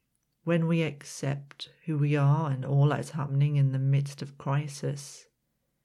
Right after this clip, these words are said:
we no longer feel that we should, we no longer choose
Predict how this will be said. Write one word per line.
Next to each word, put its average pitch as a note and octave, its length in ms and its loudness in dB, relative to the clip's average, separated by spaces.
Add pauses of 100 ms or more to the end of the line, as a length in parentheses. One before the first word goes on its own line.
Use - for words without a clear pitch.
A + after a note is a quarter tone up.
(800)
we E3+ 100 0
no F3 180 6
longer E3 760 2
feel D3+ 380 -2
that C#3+ 240 4
we C#3 180 2
should, C#3+ 400 -4 (520)
we D3 200 -2
no E3 200 2
longer D#3+ 340 2 (100)
choose D3 840 0